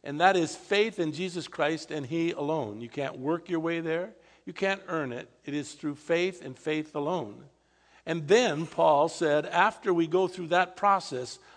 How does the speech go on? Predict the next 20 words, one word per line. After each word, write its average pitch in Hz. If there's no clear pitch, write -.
of 151
understanding 175
and 139
believing 180
in 147
Christ 151
by 135
faith 190
and 139
faith 175
alone, 165
then 180
he 240
says 156
in 151
Romans 202
chapter 190
twelve, 165
verse 160
one, 156